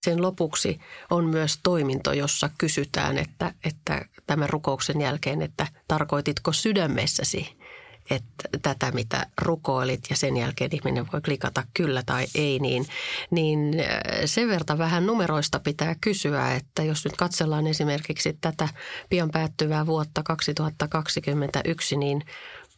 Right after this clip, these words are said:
kuinka monta tällaista sydämessään tarkoittanutta, äh, klikkausta on, on saatu, että ihminen todella on tarkoittanut sitä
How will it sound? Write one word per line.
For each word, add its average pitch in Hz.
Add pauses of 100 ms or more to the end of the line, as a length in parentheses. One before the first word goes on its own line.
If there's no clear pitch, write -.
kuinka 262
monta 175 (160)
tällaista 156 (560)
sydämessään 180
tarkoittanutta, 151 (220)
äh, - (240)
klikkausta 156 (120)
on, 170 (120)
on 170
saatu, -
että 156
ihminen 165
todella 156
on 139
tarkoittanut -
sitä -